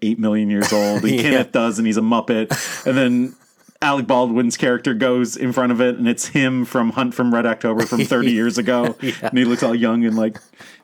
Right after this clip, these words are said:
Speaker 1: decent looking. So,
Speaker 2: Love it.
Speaker 1: it's a good show. Good show.
Speaker 2: All right. So corn dogs make you stupid.
Speaker 1: Yeah,
Speaker 2: Uh,
Speaker 1: so
Speaker 2: let's move on.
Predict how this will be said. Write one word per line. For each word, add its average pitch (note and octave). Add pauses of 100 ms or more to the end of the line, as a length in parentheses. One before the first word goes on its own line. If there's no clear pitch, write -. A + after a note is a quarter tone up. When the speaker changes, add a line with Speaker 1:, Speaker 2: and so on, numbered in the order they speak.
(360)
Speaker 1:
decent A2+
looking. A2+ (140)
So, -
Speaker 2:
Love G#2
it. - (640)
Speaker 1:
it's -
a -
good A#2
show. E2+ (100)
Good -
show. A#2+
Speaker 2:
All G#2
right. -
So F#3
corn B3+
dogs F3+
make B2+
you G#2+
stupid. G2
Speaker 1:
Yeah, B2+
Speaker 2:
Uh, G2+
Speaker 1:
so C3+
Speaker 2:
let's -
move G2+
on. D#2+